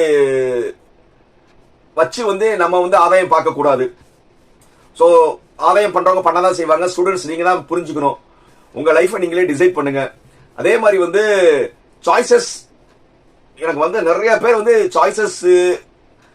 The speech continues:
கம்மியா வைக்கிறீங்க, போக வந்து ஒரு ப்ராப்பர் டாப் நல்ல நல்ல காலேஜே வைக்காம சுமாரான காலேஜ் முன்னாடியும் நல்ல காலேஜ் பின்னாடி வச்சாலும்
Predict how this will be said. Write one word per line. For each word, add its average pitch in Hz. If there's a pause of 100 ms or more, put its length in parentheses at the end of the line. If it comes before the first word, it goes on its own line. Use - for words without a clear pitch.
(120)
கம்மியா 185
வைக்கிறீங்க, 170 (260)
போக 202
வந்து 196
ஒரு 175
ப்ராப்பர் 208
டாப் 190 (140)
நல்ல 180
நல்ல 196
காலேஜே 190
வைக்காம 185 (300)
சுமாரான 208
காலேஜ் 190
முன்னாடியும் 185
நல்ல 180
காலேஜ் 190
பின்னாடி 196
வச்சாலும் 180